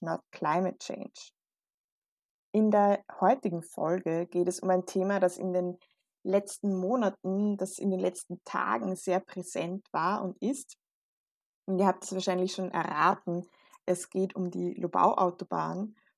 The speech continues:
um die anderen Straßenbauprojekte im Nordosten Wiens und natürlich um die Proteste dagegen. Mein Gast heute ist Sascha, der bei System Change, Not Climate Change aktiv ist und uns hoffentlich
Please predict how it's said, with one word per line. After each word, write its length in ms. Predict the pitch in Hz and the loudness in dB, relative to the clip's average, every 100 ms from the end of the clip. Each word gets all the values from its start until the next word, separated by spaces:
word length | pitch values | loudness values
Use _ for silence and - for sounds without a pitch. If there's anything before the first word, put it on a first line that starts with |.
| _ | _
um 240 | 185 180 175 | -2 -2 0
die 160 | 180 | 0
anderen 420 | - 220 254 185 170 | 2 2 2 0 0
Straßenbauprojekte 1300 | - - 180 - 175 185 - - 175 180 185 - | -4 -2 -2 -2 -6 -4 -4 -4 -4 -4 -6 -10
im 140 | - 170 | -8 -6
Nordosten 680 | 160 165 185 165 - 175 | -6 -6 -4 -6 -6 -8
Wiens 460 | 170 190 208 214 - _ _ _ _ | -2 2 2 0 -6 _ _ _ _
und 300 | - 220 240 | 0 2 4
natürlich 680 | 196 185 - 185 180 180 - | 2 0 0 0 0 -2 -6
um 140 | 190 | -6
die 120 | 170 170 | -6 -6
Proteste 580 | 180 - - - - | -10 -6 -6 -6 -8
dagegen. 500 | - - - - - - _ _ _ _ _ _ _ _ _ _ _ | -10 -10 -12 -14 -14 -14 _ _ _ _ _ _ _ _ _ _ _
Mein 220 | 180 185 | 2 2
Gast 380 | 185 196 240 - | 2 0 0 -4
heute 300 | 226 220 208 | -2 -2 -2
ist 360 | - 185 180 - | -2 -4 -4 -8
Sascha, 540 | - 185 - 254 254 254 | -4 -2 -2 -4 -4 0
der 160 | 196 180 | 0 0
bei 220 | 175 175 | -2 -4
System 400 | - 247 214 202 | -6 -8 -4 -4
Change, 300 | 202 180 - | -2 -4 -6
Not 140 | 165 160 | -12 -14
Climate 400 | - 160 175 202 | -8 -4 -2 -2
Change 300 | - 190 175 - | -4 -4 -4 -8
aktiv 480 | 170 _ - 247 269 | -14 _ -4 -2 -2
ist 320 | - 208 - - _ _ _ _ _ _ _ | -2 -4 -6 -20 _ _ _ _ _ _ _
und 400 | 190 208 214 214 | 4 4 2 0
uns 380 | 196 190 - 185 | 0 0 -4 -6
hoffentlich 500 | 185 - 196 202 | -6 -8 -12 -14